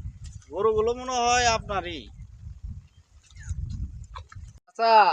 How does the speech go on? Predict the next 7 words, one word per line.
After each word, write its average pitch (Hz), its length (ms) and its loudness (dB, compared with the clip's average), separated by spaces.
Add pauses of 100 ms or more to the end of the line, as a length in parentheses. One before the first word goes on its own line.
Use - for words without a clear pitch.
(1300)
আমি 185 220 -4
রানিং 220 360 6 (140)
চেয়ারম্যান, 233 500 6 (100)
রানিং 202 300 0 (120)
চেয়ারম্যান, 190 540 6 (500)
রানিং 240 260 4 (120)
চেয়ারম্যান, 202 480 4